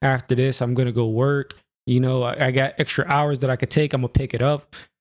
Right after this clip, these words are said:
Uh, you know, I'm gonna go hard. In the nighttime, I'm gonna, I'm gonna party hard too. Like, it is what it is." And now I find myself five years later, like, "Oh,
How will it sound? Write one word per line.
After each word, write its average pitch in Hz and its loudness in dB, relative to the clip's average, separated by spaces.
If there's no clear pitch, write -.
Uh, 143 0
you 139 4
know, 135 0
I'm 127 0
gonna 127 0
go 123 0
hard. 139 0
In 127 2
the 117 0
nighttime, 127 0
I'm 127 -2
gonna, 117 -2
I'm 127 -2
gonna 107 -8
party 143 0
hard 143 -2
too. 151 0
Like, 123 -2
it 127 0
is 131 0
what 127 -2
it 120 0
is." 135 -2
And 113 -2
now 143 0
I 131 -4
find 139 0
myself 127 -2
five 135 2
years 139 0
later, 131 0
like, 113 -4
"Oh, 131 0